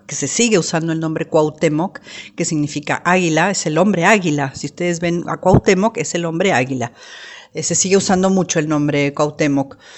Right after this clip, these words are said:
Después, eh, otro nombre que se sigue usando mucho es Itzmin, que es, es de origen maya, que significa trueno. Eh,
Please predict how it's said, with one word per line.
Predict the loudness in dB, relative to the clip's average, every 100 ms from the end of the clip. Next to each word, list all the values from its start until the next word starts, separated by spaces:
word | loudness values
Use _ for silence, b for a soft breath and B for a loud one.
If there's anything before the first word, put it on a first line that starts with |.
| B B B
Después, | 0 0 4 6 6 4 2
eh, | 4 4 4 4
otro | 2 4 6 6 6
nombre | 4 4 2 2
que | 0
se | 0
sigue | 0 2 0
usando | 0 -2 0 0
mucho | 0 0 2
es | 2 0 -2
Itzmin, | -4 -2 -2 0 0 2 4 4 4 2
que | 0 -2
es, | -2 0
es | 0 0 -2 0
de | 2
origen | 2 0 0
maya, | 2 2 2 -2
que | -2
significa | -6 -6 -6 -6 -6
trueno. | 0 4 4 6 2 0 B B B B B B B
Eh, | 2 4 6